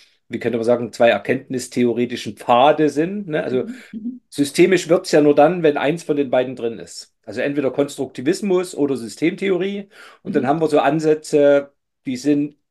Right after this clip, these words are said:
Speaker 1: entweder nur eins von beiden, manche lehnen das andere ja sogar ab oder brauchen's nicht, ne? Wenn ich jetzt Lösungsorientierung hernehme, in meiner Leseart ist es höchstens angewandter Konstruktivismus, aber wenig, also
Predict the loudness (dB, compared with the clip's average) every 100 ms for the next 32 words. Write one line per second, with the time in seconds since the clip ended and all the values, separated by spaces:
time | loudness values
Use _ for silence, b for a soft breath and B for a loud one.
0 | -2 -2 0 -2 0 2 2 0 -2 -4
1 | 2 2 2 -2 -4 -4 -4 2 2 0
2 | -4 -6 -6 -4 -2 -4 -4 -4 -4 -8
3 | _ _ _ _ _ _ _ _ b b
4 | b -6 -4 2 4 4 -2 -4 -4 -4
5 | -4 -4 -6 -10 -10 -4 -2 -2 -4 -4
6 | -6 -2 -2 -2 -2 -2 0 -2 -2 -6
7 | -6 0 2 2 0 0 -2 -2 0 -2
8 | -6 _ b b b b -18 -12 -10 -10
9 | -16 -20 _ _ _ _ _ _ _ -20
10 | -20 _ 0 0 0 -6 -4 -2 0 0
11 | 0 -4 -6 -8 -10 -10 -8 -4 -4 -4
12 | -2 0 0 0 0 0 -4 -6 -10 -10